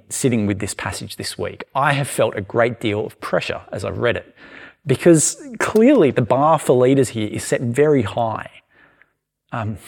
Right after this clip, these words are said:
<laughs> the Apostle Paul himself, who wrote this, when he reflected on the task of being a minister of the gospel in the book of One Corinthians, at, at one point he cries out, "Who is sufficient for these things?"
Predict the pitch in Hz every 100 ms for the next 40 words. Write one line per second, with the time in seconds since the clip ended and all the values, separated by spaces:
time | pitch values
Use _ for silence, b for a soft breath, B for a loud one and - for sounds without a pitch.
0 | - - - 135 165 - 240 240 180 135
1 | 127 139 - 151 113 107 135 - 92 -
2 | - - B B B B - 160 151 -
3 | 220 254 226 - 160 - 117 101 - 127
4 | 123 117 113 113 - 139 120 90 - -
5 | 107 110 127 135 127 113 104 B B _
6 | 113 135 147 147 - 127 101 107 123 117
7 | - - - - 120 113 110 - 139 117
8 | 117 117 123 - 123 127 95 87 B B
9 | - 160 - 170 160 185 175 139 131 -
10 | 202 220 190 - 196 302 294 208 - -
11 | 196 208 269 147 - 117 120 120 - 208
12 | 151 - - -